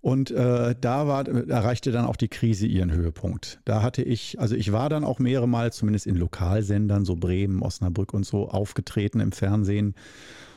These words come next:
und, ähm, hatte, wie gesagt, dann bei dem größten Ratgeber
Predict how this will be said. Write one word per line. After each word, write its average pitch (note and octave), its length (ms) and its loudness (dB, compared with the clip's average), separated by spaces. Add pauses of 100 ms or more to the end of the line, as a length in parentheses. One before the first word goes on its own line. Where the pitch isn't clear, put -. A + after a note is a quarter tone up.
(180)
und, A2 640 -2
ähm, G#2 680 2 (460)
hatte, A#2+ 280 0
wie G#2+ 100 2
gesagt, G#2+ 420 0
dann G#2 200 2
bei G2+ 640 2
dem G2+ 760 0 (240)
größten G#2+ 680 -2
Ratgeber G2 1200 0